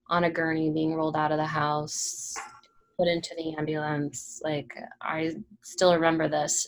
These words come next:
And I even remember it to the point of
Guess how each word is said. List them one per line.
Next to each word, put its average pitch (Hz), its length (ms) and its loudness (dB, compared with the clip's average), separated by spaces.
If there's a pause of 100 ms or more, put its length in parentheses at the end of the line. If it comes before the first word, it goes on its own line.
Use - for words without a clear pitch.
And 180 480 2 (840)
I 202 120 12
even 214 220 12
remember 190 360 12
it 175 120 8
to 190 60 -2
the 180 80 4
point 175 320 6
of 165 460 2